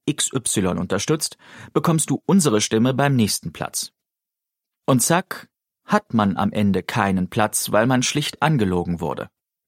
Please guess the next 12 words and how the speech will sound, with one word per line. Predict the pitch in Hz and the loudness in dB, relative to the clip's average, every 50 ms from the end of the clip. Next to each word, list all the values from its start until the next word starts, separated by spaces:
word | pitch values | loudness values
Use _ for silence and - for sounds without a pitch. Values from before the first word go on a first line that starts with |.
| _ _ _ _ _ _ _ _ _ _ _ _ _ _ _ - 147 | _ _ _ _ _ _ _ _ _ _ _ _ _ _ _ -2 -2
Es | - - | 0 0
gibt | 190 202 - _ _ - | -2 -2 -4 _ _ -6
PolitikerInnen, | - 139 135 139 180 - - 165 - 156 143 135 - - 139 151 151 143 139 135 123 110 - - - | -2 -2 0 0 0 -2 -2 -2 0 0 -2 -2 0 0 0 2 4 4 4 2 2 2 0 -2 -4
die | - 131 139 | -4 -2 -2
sich, | 120 123 127 117 113 - - - | 0 0 0 0 -2 -6 -10 -10
selbst | - - - 147 143 143 - - - | -6 -2 2 2 2 2 0 -2 0
nachdem | 120 120 - - - 139 156 175 165 123 | 0 -2 -2 -2 -4 0 0 2 0 0
sie | 104 107 113 113 - | 0 0 0 0 0
ihr | 110 110 107 - - | 0 0 0 0 0
Amt | 139 147 135 110 - - | 0 0 0 -2 -2 -2
niedergelegt | 131 151 175 156 117 92 104 92 98 101 - - - | 0 2 2 2 2 2 2 0 -2 -2 -4 -4 -2
haben, | 117 123 117 120 | -2 0 0 -2